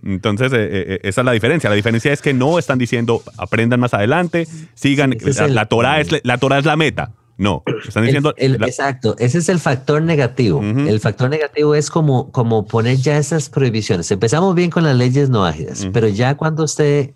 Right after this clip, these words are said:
Speaker 2: eh, cua-, o, o cuando un cierto grupo quiere poner una prohibición de,
Speaker 1: Ujú.
Speaker 2: de poder, eh, seguir aprendiendo más acerca de los mandamientos, mira esta otra prohibición. Dice, "Prohibido hacer, escribir o vestir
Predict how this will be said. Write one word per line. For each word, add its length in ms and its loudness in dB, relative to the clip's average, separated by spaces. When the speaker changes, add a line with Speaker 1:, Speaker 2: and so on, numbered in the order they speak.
Speaker 2:
eh, 240 -2
cua-, 200 -2
o, 360 0
o 60 -2
cuando 360 0
un 300 0
cierto 340 0
grupo 300 0
quiere 280 0
poner 300 0
una 260 -2
prohibición 840 -2
de, 240 -2
Speaker 1:
Ujú. 100 -6
Speaker 2:
de 60 -20
poder, 540 -2
eh, 260 -2
seguir 320 -2
aprendiendo 840 0
más 280 0
acerca 400 0
de 80 2
los 160 2
mandamientos, 680 -2
mira 300 2
esta 180 0
otra 260 0
prohibición. 520 0
Dice, 320 0
"Prohibido 880 2
hacer, 640 0
escribir 920 0
o 220 2
vestir 640 0